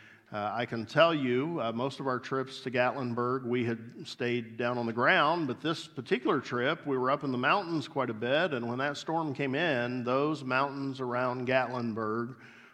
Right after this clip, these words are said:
were absolutely terrifying. A mountain on fire is a terrifying thing. The same Colorado Springs several years ago had, uh, horrible wildfires that tore through the foothills and into the mountains, and, uh,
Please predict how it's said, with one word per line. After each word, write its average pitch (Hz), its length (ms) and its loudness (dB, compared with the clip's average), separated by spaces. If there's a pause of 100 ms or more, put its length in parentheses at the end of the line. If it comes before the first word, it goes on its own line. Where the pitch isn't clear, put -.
(140)
were 117 200 -2
absolutely 135 1080 -2 (380)
terrifying. 92 880 -8 (880)
A 127 80 0
mountain 185 300 8
on 175 180 4
fire 170 720 4 (480)
is 120 140 -4
a 120 40 -6
terrifying 123 720 0
thing. 107 320 -8 (720)
The 123 80 -8
same 139 280 0
Colorado 139 520 4
Springs 160 500 0
several 131 300 0
years 143 260 0
ago 131 300 2
had, 131 500 2 (380)
uh, 110 140 -2
horrible 139 680 2
wildfires 117 960 2
that 117 160 -10
tore 127 260 -4
through 127 220 -6
the 131 80 -6
foothills 135 720 -2
and 117 120 -4
into 123 200 -4
the 123 100 -4
mountains, 127 720 -2
and, 110 460 -8
uh, 110 300 -2